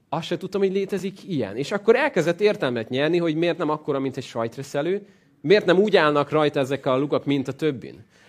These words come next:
Aztán bekerült egy ilyen is, amit a gyerekek érkezésével került a házunkba, és ezen én nagyon sokat gondolkodtam, hogy ennek mi értelme van. Hát, hogyha,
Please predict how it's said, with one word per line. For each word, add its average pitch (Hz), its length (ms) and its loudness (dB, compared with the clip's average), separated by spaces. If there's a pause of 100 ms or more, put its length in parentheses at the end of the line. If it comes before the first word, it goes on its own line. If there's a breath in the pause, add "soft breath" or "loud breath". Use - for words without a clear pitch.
(100)
Aztán 208 280 0
bekerült 185 440 4
egy 175 120 4
ilyen 135 240 2
is, 156 220 -2
amit 165 320 -2 (240 soft breath)
a - 60 -6
gyerekek 160 420 2
érkezésével 127 720 -2
került 123 260 -2
a 113 60 -4
házunkba, 147 520 -2
és 139 140 -4 (120)
ezen 196 280 2
én 175 80 2
nagyon 160 180 2
sokat 127 280 -4
gondolkodtam, 127 460 -2
hogy 113 180 -6 (840 soft breath)
ennek - 240 -2
mi 185 180 4
értelme 127 560 0
van. 123 280 0 (420 loud breath)
Hát, 170 140 2
hogyha, 196 340 2